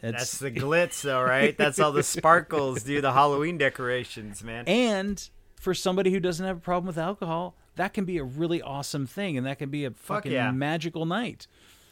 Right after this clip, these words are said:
Speaker 2: Hell yeah, that could be the start of a relationship. Guys
Speaker 1: I
Speaker 2: like
Speaker 1: have
Speaker 2: me and John, it's the
Speaker 1: No.
Speaker 2: end of a relationship.
Speaker 1: You know, we have
Speaker 2: But, yeah.
Speaker 1: we have, we have
Speaker 2: <laughs>
Speaker 1: learned
Speaker 2: Ha.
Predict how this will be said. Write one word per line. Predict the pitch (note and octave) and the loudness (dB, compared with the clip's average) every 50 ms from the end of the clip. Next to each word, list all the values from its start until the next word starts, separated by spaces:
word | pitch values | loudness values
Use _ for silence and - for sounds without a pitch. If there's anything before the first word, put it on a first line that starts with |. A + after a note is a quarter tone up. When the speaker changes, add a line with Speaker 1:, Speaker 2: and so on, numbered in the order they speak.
| _ _ - | _ _ -6
Speaker 2:
Hell | D#3 E3 E3+ F3 | -4 -2 -2 -2
yeah, | F3+ F#3+ G3+ G3+ F3 C#3+ C3+ | -2 -2 0 2 4 2 2
that | C3 D3 D#3 | 2 -2 -6
could | - D#3+ | -6 -8
be | C#3+ D3+ | -8 -8
the | C3 A#2 | -8 -8
start | - - C#3 C3+ D3 D3 | -6 -2 0 0 0 -2
of | C#3+ | -2
a | C#3+ | -4
relationship. | D3 D3 D3 D3 D3+ C#3+ A#2+ B2 G#2+ G2+ A2+ G2+ D2 - - - - _ _ _ _ - | -6 -4 -4 -4 -6 -6 -8 -12 -12 -10 -10 -10 -10 -12 -18 -20 -20 _ _ _ _ -2
Guys | - C#3+ C#3+ D3+ D3+ | 2 2 2 4 4
Speaker 1:
I | D#3 | 2
Speaker 2:
like | E3+ | 2
Speaker 1:
have | E3 | 2
Speaker 2:
me | D#3 D#3+ D#3+ | 0 -2 -2
and | D3 | 0
John, | C3 D#3+ D#3+ E3 F3+ F3+ | 2 4 4 6 4 2
it's | D#3 - - | 0 -2 -4
the | B2+ | -4
Speaker 1:
No. | B2+ B2 B2 G3 | -4 0 4 6
Speaker 2:
end | G3+ F#3 - D3 | 6 6 6 4
of | C3+ A#2 | 0 -2
a | B2 | -4
relationship. | A#2 A#2+ A#2+ B2 B2 B2 - - A#2 G#2+ - - A2+ G#2 F#2+ - _ - - - | -4 -2 -2 -2 -2 -4 -6 -8 -10 -10 -8 -8 -8 -10 -10 -12 _ -20 -16 -8
Speaker 1:
You | A#2+ A2+ A#2+ A2+ | -6 -4 -2 -2
know, | A2+ A2+ A2+ B2 | -2 -2 -4 -4
we | B2+ A#2 A#2+ B2 C3 C3+ | -4 -4 -2 -2 -2 -2
have | C3 C#3 C3+ B2 A#2+ - G2+ | -2 -4 -6 -6 -10 -12 -12
Speaker 2:
But, | G#2 G#2+ F#2 - | -12 -12 -12 -12
yeah. | A#2 A#2 A2 G2+ F#2+ - - | -10 -10 -10 -10 -12 -12 -8
Speaker 1:
we | A#2 A#2 B2 C3+ | -4 -2 0 0
have, | C#3 C#3 C#3 C3+ B2+ B2 - - - - | 0 0 -2 -2 -4 -8 -14 -16 -10 -6
we | B2+ C3 C3 | -6 -4 -4
have | C#3+ B2+ B2 | -4 -6 -4
Speaker 2:
<laughs> | B2+ C#3 | -4 -2
Speaker 1:
learned | D3 D3+ D3+ D3+ D3+ D3+ C3+ B2 - - - | -2 -2 -2 -2 -2 -4 -6 -8 -10 -4 0
Speaker 2:
Ha. | D#3 C#3 B2 | 2 2 2